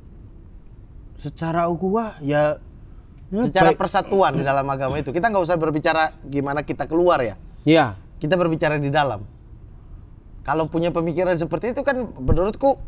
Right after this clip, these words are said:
Speaker 2: wah, kalau bayangkan aja lima puluh persen orang yang ada di dalam situ,
Speaker 1: Mm-mm.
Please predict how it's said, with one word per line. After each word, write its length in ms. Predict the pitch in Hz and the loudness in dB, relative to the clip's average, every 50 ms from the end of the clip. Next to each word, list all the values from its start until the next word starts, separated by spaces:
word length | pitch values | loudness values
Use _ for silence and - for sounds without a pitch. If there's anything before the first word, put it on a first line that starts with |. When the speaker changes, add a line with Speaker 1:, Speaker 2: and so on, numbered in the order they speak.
| - - | -4 -2
Speaker 2:
wah, 180 | 180 180 165 - - - - - - - - | -2 -2 -2 -2 -6 -8 -8 -10 -12 -12 -12
kalau 400 | - - 147 165 165 165 160 - - - - - - - | -8 -4 0 2 2 2 0 -2 -6 -20 -20 -20 -18 -10
bayangkan 500 | - 143 151 160 180 196 202 175 202 202 | -2 0 2 4 4 4 4 2 -2 -2
aja 220 | 208 226 214 240 233 220 190 - - - - - - - - - | 0 2 2 2 2 2 -2 -6 -14 -18 -18 -20 -20 -20 -20 -10
lima 300 | - 139 156 175 190 185 | 0 4 4 6 6 4
puluh 200 | 175 180 185 190 | 4 4 4 4
persen 540 | 165 - 185 170 151 - 196 220 233 240 214 - - - - - - - - - | 4 4 2 0 2 0 0 0 0 -2 -6 -10 -14 -20 -20 -20 -20 -20 -18 -8
orang 340 | - 160 165 170 196 202 202 | 0 2 4 4 4 4 2
yang 160 | 185 180 165 | 2 0 0
ada 200 | 151 165 170 165 | 0 0 2 2
di 100 | 165 151 | 2 2
dalam 260 | 151 156 151 156 156 | 2 2 2 2 2
situ, 400 | 165 - 233 196 - 139 123 127 - - - | 0 0 -2 0 0 0 -2 -2 -4 -10 -10
Speaker 1:
Mm-mm. 300 | - 127 123 127 139 151 | -6 -4 -2 2 2 2